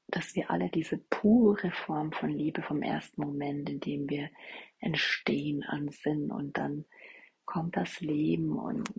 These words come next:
kommen die Geschichten und diese ganzen Storys, die wir uns über uns selbst erzählen und die unsere Eltern uns mitgegeben haben. Das alles wird drumherum gepackt und wird manchmal ein,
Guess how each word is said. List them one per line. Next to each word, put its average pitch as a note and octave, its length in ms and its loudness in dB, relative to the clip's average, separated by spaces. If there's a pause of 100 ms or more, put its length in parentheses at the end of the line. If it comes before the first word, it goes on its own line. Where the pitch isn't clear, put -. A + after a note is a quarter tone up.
(260)
kommen D#3+ 320 -2
die D#3+ 160 -2
Geschichten - 680 0
und D3 120 -2
diese D3 200 -2
ganzen D#3 380 -2
Storys, D#3 600 0 (380)
die E3+ 100 -6
wir E3+ 80 2
uns E3+ 180 0
über E3+ 160 2
uns F3 240 0
selbst - 400 0
erzählen D3 540 -2
und D3 120 0
die D#3 60 -2
unsere - 360 -4
Eltern D#3 320 -2
uns - 220 -8
mitgegeben D#3 500 -4
haben. D#3+ 80 -4
Das F3+ 160 -6
alles G3 300 -4
wird - 140 -2
drumherum G#3 460 2
gepackt - 400 -2
und F#3 120 -2
wird F#3 200 -4
manchmal F3+ 320 -2
ein, F3+ 160 0